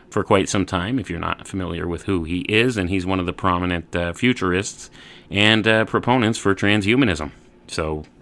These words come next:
these people are rollers and shakers, and they have all the connections, uh, within the auspices of different, uh, think tank groups which really run this world, places like the World Economic Forum with your buddy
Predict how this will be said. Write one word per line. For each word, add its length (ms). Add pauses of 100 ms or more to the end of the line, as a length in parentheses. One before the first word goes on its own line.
(1040)
these 200
people 440
are 200
rollers 420
and 120
shakers, 400
and 80
they 80
have 220
all 180
the 100
connections, 760 (560)
uh, 220
within 420
the 160
auspices 640
of 140
different, 440
uh, 160 (800)
think 300
tank 240
groups 320
which 260
really 380
run 280
this 180
world, 320
places 320
like 160
the 80
World 260
Economic 540
Forum 480
with 180
your 140
buddy 280